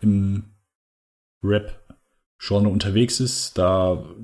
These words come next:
gibt's vielleicht eine Handvoll an Musiktiteln, die mir wirklich zusagen. Das ist absolut nicht meine Musikrichtung. Aber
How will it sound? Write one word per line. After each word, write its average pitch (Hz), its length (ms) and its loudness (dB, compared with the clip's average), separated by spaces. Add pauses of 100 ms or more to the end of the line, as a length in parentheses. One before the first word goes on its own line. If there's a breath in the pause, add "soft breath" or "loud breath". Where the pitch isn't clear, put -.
(140)
gibt's - 500 -4
vielleicht 98 360 -4
eine 87 100 0
Handvoll 104 360 0
an 98 100 2
Musiktiteln, 101 720 0
die 101 100 2
mir 95 140 2
wirklich - 280 -6
zusagen. 127 800 2 (300 loud breath)
Das 95 140 -2
ist - 260 -2
absolut - 320 -2
nicht 104 120 -4
meine 107 120 4
Musikrichtung. 123 760 2 (560 loud breath)
Aber 95 720 2